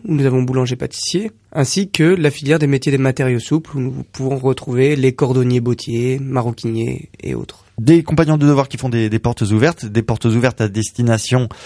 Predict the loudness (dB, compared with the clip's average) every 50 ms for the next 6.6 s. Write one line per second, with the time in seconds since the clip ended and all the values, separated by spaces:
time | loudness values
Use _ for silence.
0 | -18 -20 -20 -20 _ _ _ 2 2 2 6 6 6 6 6 4 2 4 2 2
1 | 2 0 -2 -2 -4 -4 0 0 2 2 0 0 0 0 0 0 0 0 0 2
2 | 2 0 0 -2 -4 -6 -6 -2 -2 -2 -4 -2 -2 -2 -2 -2 -2 -2 0 0
3 | 2 2 2 2 2 2 2 2 2 0 0 -2 -2 -2 -2 -2 -2 0 0 0
4 | 0 2 2 0 0 0 0 -2 -2 -2 -4 -2 -2 -2 -2 -4 -6 -4 -2 0
5 | 0 0 0 0 -2 -6 -4 -2 0 0 2 4 2 2 2 0 0 0 -2 0
6 | 0 0 2 0 0 2 2 4 4 4 4 4